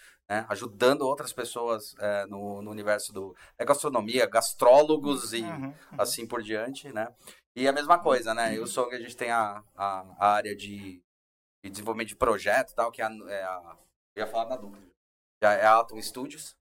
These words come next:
Speaker 1: né? E a Núcleos, que é uma empreitada aí que a gente tá há dois anos, né, Song?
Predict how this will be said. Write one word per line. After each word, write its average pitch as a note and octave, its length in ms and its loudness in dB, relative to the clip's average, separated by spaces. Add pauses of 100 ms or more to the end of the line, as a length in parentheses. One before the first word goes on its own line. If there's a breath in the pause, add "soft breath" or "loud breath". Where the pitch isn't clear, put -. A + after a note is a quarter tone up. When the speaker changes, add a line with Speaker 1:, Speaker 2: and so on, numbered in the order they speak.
Speaker 1:
né? A#2 180 -6 (240 loud breath)
E A#2+ 280 0
a D3 100 10
Núcleos, D#3 540 -6
que C#3+ 200 -8
é C#3 380 0
uma C#3+ 180 -4
empreitada C3+ 460 4
aí A#2 80 -2
que A#2+ 80 -10
a - 20 -10
gente A#2 140 -12
tá B2 80 2
há B2+ 40 2
dois C3+ 260 -6
anos, E3+ 340 -6
né, F3 140 -10
Song? G#2 360 -12